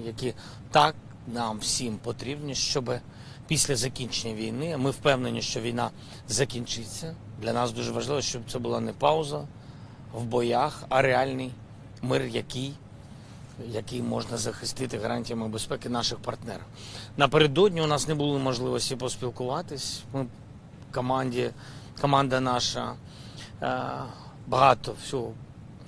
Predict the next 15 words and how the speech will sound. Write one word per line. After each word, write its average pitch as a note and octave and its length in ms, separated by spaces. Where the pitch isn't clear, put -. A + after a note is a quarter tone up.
зробила, C3 500
попрацювала, C3 800
і A#2 520
мені B2+ 240
здається B2 300
важливо, A#2 360
що A#2+ 400
тридцять C3+ 460
країн C3 440
у B2+ 40
нас A2+ 200
були, A2 400
вся C3 220
коаліція A#2 680
of B2 180